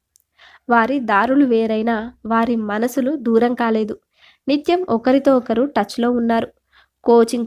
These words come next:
పూర్తి కాగానే సదరు ట్రైనింగ్ సంస్థ తోడ్పాటుతో సాఫ్ట్‌వేర్ కంపెనీల ఇంటర్వ్యూకెళ్ళింది వర్ష. కడకు టీసీఎస్లో సెలెక్ట్ అయింది.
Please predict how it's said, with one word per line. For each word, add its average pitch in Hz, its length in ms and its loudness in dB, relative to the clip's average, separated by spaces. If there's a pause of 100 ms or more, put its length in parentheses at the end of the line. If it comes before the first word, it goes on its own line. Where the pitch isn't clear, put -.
(100)
పూర్తి 285 300 2
కాగానే 233 640 0 (320)
సదరు 302 360 4
ట్రైనింగ్ 254 520 0
సంస్థ 254 480 -6 (100)
తోడ్పాటుతో 233 800 -4 (340)
సాఫ్ట్‌వేర్ 294 540 -2
కంపెనీల 240 640 -2
ఇంటర్వ్యూకెళ్ళింది 233 920 -2
వర్ష. 226 280 -6 (720)
కడకు 233 520 -2 (560)
టీసీఎస్లో 294 680 2
సెలెక్ట్ 214 420 -2
అయింది. 226 420 -2